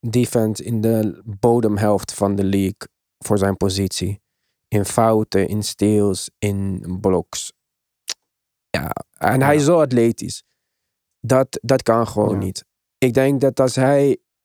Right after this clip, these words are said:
Speaker 1: wat ik zei, misschien is het overdreven, misschien denken mensen, "Ja, waarom zegt hij Ben Simmons? Omdat hij een Sixers fan of zo." Maar als hij gewoon wat meer zo kan spelen, gewoon dat, eh, Westbrook kan in
Speaker 2: Niet, niet
Speaker 1: theorie
Speaker 2: schieten.
Speaker 1: al, al,
Speaker 2: <laughs>
Speaker 1: ja, gewoon niet schieten. Eh, ja, sorry, maar hij is
Speaker 2: Ja.
Speaker 1: twintig jaar in de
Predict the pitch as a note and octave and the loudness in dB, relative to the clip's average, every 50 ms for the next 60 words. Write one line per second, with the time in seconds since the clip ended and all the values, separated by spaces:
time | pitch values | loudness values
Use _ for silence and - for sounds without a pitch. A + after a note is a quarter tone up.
0 | _ _ _ _ - C#3 C3 C#3+ - C#3 - - G#2 F#2 A2+ A2+ - E3+ E3 C#3+ | _ _ _ _ -2 0 0 0 0 0 0 0 0 0 0 0 0 0 2 2
1 | - - C3+ C#3+ B2 B2+ A#2 B2 B2 B2 A2+ A2+ A2+ G#2+ - A2 A#2 A#2+ A#2 G#2+ | 2 2 2 2 0 0 0 2 2 2 2 0 -4 -4 -2 -2 0 0 0 0
2 | - G#2 G2+ F2+ D#2+ D2+ E2+ F#2 A2 A2+ - - G2+ - A2+ A2 G#2+ G2 G2+ A2 | 0 0 0 0 -2 -4 -4 -2 -2 -2 -2 -4 -2 0 -2 -2 0 0 0 0
3 | G#2+ G#2+ G#2+ - G#2+ A2+ A2 G#2+ G#2+ G#2+ G2+ A2 G#2+ G#2 A2+ A2 G2 G#2 G#2 G#2 | 0 -2 -2 0 0 0 2 0 0 -2 -2 -4 -4 -2 0 0 2 2 2 0
4 | G#2 - - F#2 - - E2+ - - - - C#2+ C2 - - - - D2+ E2+ A#2+ | -2 -4 -8 -8 -8 -10 -10 -8 -6 -4 -4 -4 -6 -6 -8 -8 -6 -4 -2 -2
5 | A#2 G2 - - - _ _ _ _ _ _ _ _ - C3 C#3 - F#3 E3 - | -2 -2 -4 -10 -20 _ _ _ _ _ _ _ _ 0 0 2 0 -2 0 2
6 | E3+ F#3 F#3 E3 C3+ D3+ D3 B2+ A#2+ C#3+ D#3 F3 F#3+ F3 D3+ C3 D3 E3 F#3 F#3+ | 2 2 2 4 2 2 2 2 2 2 4 4 2 2 2 2 2 2 2 2
7 | - E3 D3 - - - C3+ B2 D3 F3 G#3 C4 C#4 G#3+ - - D#3 C#3 B2 C3 | 0 0 0 0 0 0 2 2 2 2 0 -2 -2 -4 -2 0 2 2 2 4
8 | B2+ B2 - _ - _ _ _ _ _ _ _ C3+ - - D#3+ C#3 C#3 A3 E4 | 2 2 0 _ -14 _ _ _ _ _ _ _ -2 0 2 0 2 4 2 2
9 | - - D4+ C#4+ _ C4 C4 C4 B3+ A#3 A3 B3 A#3+ A3+ A3 G#3+ A#3+ A#3+ G3 - | 2 0 0 2 _ 2 2 4 2 2 4 4 4 4 4 4 2 2 2 2
10 | G#2+ - - C#3+ D3+ D#3+ - - D3 F#3 G#3 - - A2 G2+ B2+ - _ - A3 | 0 2 2 2 2 2 2 2 4 4 4 2 0 -2 -2 -4 0 _ 4 4
11 | - C3+ G#2+ - - A3 G#3+ F#3 E3 F#3 A3+ C4+ B3 - - - C#4 D#4+ E4 - | 4 2 0 0 0 2 2 4 4 4 2 2 0 -2 -2 2 2 2 2 2
12 | - C#2 - - - - - A#3 A#3+ - - - - - D#4 F#4 F#4+ E4+ B3 A#3 | 0 -2 -2 -2 -2 -2 2 2 2 2 2 -2 -2 0 2 2 4 2 2 2
13 | A#3 A#3+ - _ - F#3+ A3+ C4 E4+ F4+ - - - _ _ - - _ _ - | 0 0 -2 _ 0 2 2 4 2 0 0 -2 -8 _ _ -16 -16 _ _ -2
14 | A#3 B3 E4 - - - F4 - E4 C4+ C4+ C#4 B3+ | 2 2 2 2 2 0 2 2 2 2 2 2 2